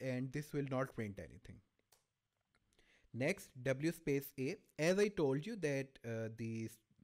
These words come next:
in the string checking is not actually just doing, uh, checking for the words, but it is actually checking for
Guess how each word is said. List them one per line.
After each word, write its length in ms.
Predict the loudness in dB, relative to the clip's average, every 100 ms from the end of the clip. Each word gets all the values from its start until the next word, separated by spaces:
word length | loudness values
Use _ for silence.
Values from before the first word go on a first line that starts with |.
| -20 _ _ _ _ _ _
in 220 | -2 0 -2
the 240 | -4 -2 -2
string 300 | -2 -2 -2
checking 440 | -2 -2 -4 -4 -8 -20 -8
is 240 | -4 -2 0
not 200 | 0 2
actually 480 | 0 -2 -2 0
just 420 | 0 2 0 -2 -4
doing, 540 | 0 0 0 -4 -6 -4
uh, 220 | -2 0 -2
checking 320 | -2 -4 -4
for 220 | -2 -2
the 120 | 0 -2
words, 380 | 2 4 2 0
but 180 | -4 -4
it 120 | -2
is 180 | -4 -4
actually 440 | -6 -6 -4 -4 -2
checking 360 | -2 -2 -2
for 340 | -4 -4 -2